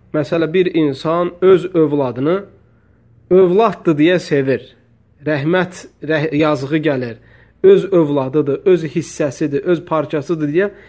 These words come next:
sevir. Bu-, buna təbii sevgi deyirlər. Buna normal sevgi deyirlər. Buna nəfsi sevgi deyirlər. Və eyni zamanda, əgər bu övlad salih övlad olarsa, itaatkar övlad olarsa,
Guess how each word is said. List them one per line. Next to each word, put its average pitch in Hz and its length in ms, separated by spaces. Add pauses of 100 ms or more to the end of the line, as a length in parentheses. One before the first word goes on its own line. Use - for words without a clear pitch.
(140)
sevir. 202 480
Bu-, 208 220
buna 226 180
təbii 175 400
sevgi 135 440
deyirlər. 104 360 (420)
Buna 185 180
normal 175 520
sevgi 127 320
deyirlər. 107 380 (440)
Buna 196 140
nəfsi 196 440
sevgi 127 400
deyirlər. 110 340 (580)
Və 170 180
eyni 262 380
zamanda, 165 480
əgər 190 240
bu - 140 (100)
övlad 196 400
salih 185 540 (100)
övlad 151 340
olarsa, 127 520 (100)
itaatkar 160 840
övlad 143 340
olarsa, 123 480